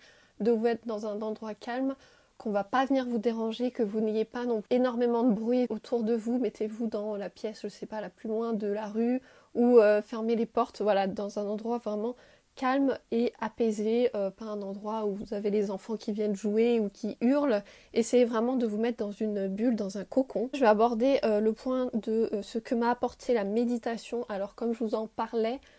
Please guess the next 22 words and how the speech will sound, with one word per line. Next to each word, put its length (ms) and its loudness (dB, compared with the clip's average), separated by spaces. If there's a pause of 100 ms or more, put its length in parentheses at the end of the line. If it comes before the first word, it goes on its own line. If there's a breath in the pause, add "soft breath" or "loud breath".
(140 soft breath)
ça 320 -8
m'a, 320 -6
euh, 480 -4
apporté 460 -10
que 160 -4
je 100 -8
suis 160 -10
beaucoup 340 -8
moins 240 -4
stressée. 640 -6 (420 soft breath)
J'arrive 640 0
en 100 -4
fait 400 -6
à 240 -4
canaliser 640 -2
mes 340 -2
émotions. 720 -2
C'est 140 0
comme 200 0
si 280 -4
en 100 -2
fait, 420 -8